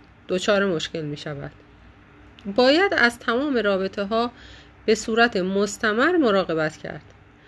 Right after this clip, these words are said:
بیشترین سوء برداشتی که با آن مواجه می‌شویم این است که زندگی خوب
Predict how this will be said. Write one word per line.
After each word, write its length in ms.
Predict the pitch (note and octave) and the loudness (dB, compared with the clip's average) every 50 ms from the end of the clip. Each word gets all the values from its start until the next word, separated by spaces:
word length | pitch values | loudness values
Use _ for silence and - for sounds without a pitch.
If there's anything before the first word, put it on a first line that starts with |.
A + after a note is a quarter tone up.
| - - - - - - - - - - - - - | -20 -20 -20 -20 -20 -20 -20 -20 -20 -20 -20 -6 2
بیشترین 480 | C4+ C#4+ C#4+ - - D4+ C#4 C#4+ C#4+ C#4 | 2 2 2 4 4 4 4 4 4 0
سوء 380 | C#4 - - C#4+ C4 - B3+ | -2 -4 -2 0 0 2 2
برداشتی 680 | A#3+ B3 B3 B3 B3 B3 C#4+ D#4 E4+ E4 - - C4 | 2 4 4 4 4 4 4 2 2 2 0 -2 -2
که 120 | A3+ - G#3 | -2 0 -2
با 120 | F#3+ F3+ | -2 0
آن 180 | F3+ G3+ A3+ A3+ | -2 -2 -2 -2
مواجه 500 | G#3 F#3+ F#3 F3+ F3+ E3+ - F#3 F#3 F#3+ | 0 0 0 0 0 0 0 -2 -2 -2
می‌شویم 600 | G3 F#3+ F3+ - G#3 G3 G3 A3 A#3+ B3+ C4 B3+ - - - - - - - - - - | -2 -4 -4 -2 -2 0 0 2 0 0 -2 -4 -8 -14 -20 -20 -20 -20 -20 -20 -12 -4
این 220 | - C4 D4 D4 | 2 2 4 6
است 280 | D4+ C#4+ D4 D4 - - | 6 4 2 0 -4 -6
که 260 | - C#4+ C#4+ C#4 C#4 C4+ - - _ _ - - - - - - | -2 -2 -2 -2 -4 -8 -16 -20 _ _ -20 -20 -20 -20 -20 -20
زندگی 640 | - - A#3+ A#3 A#3 A3+ G#3+ A3+ G#3+ A3+ A#3+ A3+ A3 | -2 2 2 4 4 4 2 0 0 2 2 2 2
خوب 320 | - - - C4 C#4+ D4+ | 0 -2 -2 -2 -2 -2